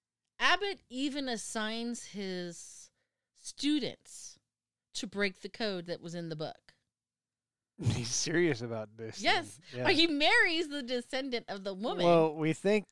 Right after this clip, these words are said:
Speaker 2: we don't know because has he, at
Speaker 1: Correct.
Speaker 2: this point, has he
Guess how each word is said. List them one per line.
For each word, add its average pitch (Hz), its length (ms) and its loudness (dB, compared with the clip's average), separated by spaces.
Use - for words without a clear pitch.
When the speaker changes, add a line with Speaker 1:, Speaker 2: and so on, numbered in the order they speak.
Speaker 2:
we 143 160 -6
don't 185 200 2
know 233 240 2
because 127 680 -6
has 143 200 0
he, 147 80 0
at 139 100 -10
Speaker 1:
Correct. 302 280 4
Speaker 2:
this 185 160 8
point, 190 280 4
has 170 240 2
he 143 120 -6